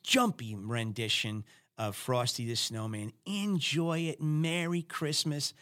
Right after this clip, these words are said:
Happy holidays. Hope you guys have a great, um, stretch of time with family and friends.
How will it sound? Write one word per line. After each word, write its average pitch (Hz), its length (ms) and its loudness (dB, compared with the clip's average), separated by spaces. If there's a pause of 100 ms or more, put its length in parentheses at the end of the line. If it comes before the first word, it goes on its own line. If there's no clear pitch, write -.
(200)
Happy 170 460 2
holidays. 139 460 2
Hope 175 320 0
you 156 80 2
guys 131 240 0
have 131 120 0
a 123 60 -2
great, 127 380 0 (340)
um, 113 480 4
stretch - 460 2
of 113 60 0
time 123 340 2
with 110 120 0
family 120 400 0
and 113 120 -2
friends. 117 480 -2